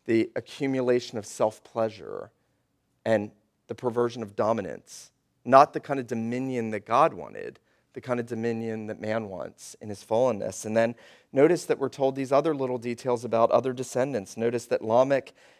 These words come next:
had sons, and, and his sons, he, he had, um, Jabal, and, and his brother was Jubal, and then he had Zillah. And notice that we're told about Jabal that he was the father of those who dwell in tents and have livestock. His brother's name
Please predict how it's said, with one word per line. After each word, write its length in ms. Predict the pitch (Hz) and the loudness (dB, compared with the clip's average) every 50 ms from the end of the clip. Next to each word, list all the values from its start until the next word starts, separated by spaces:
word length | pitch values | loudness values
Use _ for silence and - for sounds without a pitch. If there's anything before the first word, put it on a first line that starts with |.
| _ _ | _ _
had 280 | - 127 127 131 139 - | 4 6 6 6 4 0
sons, 540 | - - 151 135 160 156 127 113 101 113 | -4 2 4 4 4 4 2 -2 -4 -4
and, 240 | 110 110 110 117 - - - | -6 -6 -6 -8 -10 -10 -6
and 340 | - 110 104 110 110 - _ _ _ _ _ _ _ | -4 -4 -4 -4 -6 -10 _ _ _ _ _ _ _
his 180 | 131 120 113 | -4 -4 -4
sons, 600 | - - 131 120 123 127 139 151 156 151 - - | 0 4 6 6 6 6 2 0 -6 -8 -12 -12
he, 240 | - 120 117 120 - | -8 -6 -6 -6 -6
he 180 | - 117 117 113 | -6 -4 -2 0
had, 320 | 110 107 107 107 117 - _ _ _ _ _ _ - | 2 2 0 0 -4 -8 _ _ _ _ _ _ -6
um, 400 | 120 117 110 104 104 107 90 - | 0 2 2 2 2 -2 -6 -6
Jabal, 580 | - - 117 117 135 151 165 170 175 185 180 _ _ _ _ _ _ _ - | 0 4 4 6 6 8 8 6 6 4 0 _ _ _ _ _ _ _ -10
and, 240 | - 120 113 117 - - | -6 -4 -4 -4 -4 -4
and 120 | 113 107 | -4 -4
his 120 | 113 104 104 | -4 -6 -4
brother 420 | - 120 117 123 135 139 131 127 | 2 6 6 6 6 6 2 0
was 220 | 117 107 104 - - | 0 -2 -2 -4 -6
Jubal, 500 | - - 123 139 151 165 170 170 165 - | -6 -2 0 2 4 6 8 8 8 6
and 160 | 123 117 120 | 4 2 2
then 120 | 120 123 | 2 2
he 100 | 147 147 | 2 2
had 240 | 143 139 139 135 127 | 2 2 2 0 -2
Zillah. 520 | 123 - 156 180 196 180 107 98 92 85 | -2 2 4 4 4 6 4 4 2 2
And 240 | 87 104 107 117 113 | 0 -2 -2 -2 2
notice 380 | 113 117 123 127 135 135 - - | 4 4 6 6 4 2 0 2
that 320 | - 117 110 113 117 - - - - - _ _ - | 4 8 8 8 8 6 2 -16 -20 -20 _ _ 0
we're 140 | 135 127 | 2 2
told 480 | 123 - - 143 127 123 123 127 127 131 | 2 2 6 8 10 10 10 8 6 4
about 320 | - - 127 110 107 107 | 2 6 6 6 6 6
Jabal 400 | - - 117 120 139 151 160 143 | 4 2 2 4 4 4 2 2
that 100 | 120 117 | 0 -2
he 140 | 113 - 131 | -6 -8 -10
was 100 | 135 131 | -8 -6
the 80 | 135 131 | -8 -2
father 300 | - 135 127 131 135 139 | 4 6 6 8 6 4
of 140 | 131 120 127 | 2 2 2
those 200 | 127 123 - - | 0 0 0 -4
who 60 | 127 | -8
dwell 240 | 117 117 117 117 113 | -4 -2 0 0 0
in 80 | 110 | -2
tents 340 | - - 127 131 143 147 - | -4 -2 -2 0 -2 -2 -2
and 80 | 131 113 | -4 -4
have 100 | 101 104 | -2 0
livestock. 540 | 107 110 120 123 - - 156 151 151 143 | 2 2 2 2 2 4 4 4 4 4
His 140 | 127 113 110 | -2 -6 -2
brother's 320 | - 120 123 139 127 123 135 | 0 0 2 0 0 0 0
name 200 | 127 131 131 | 0 0 0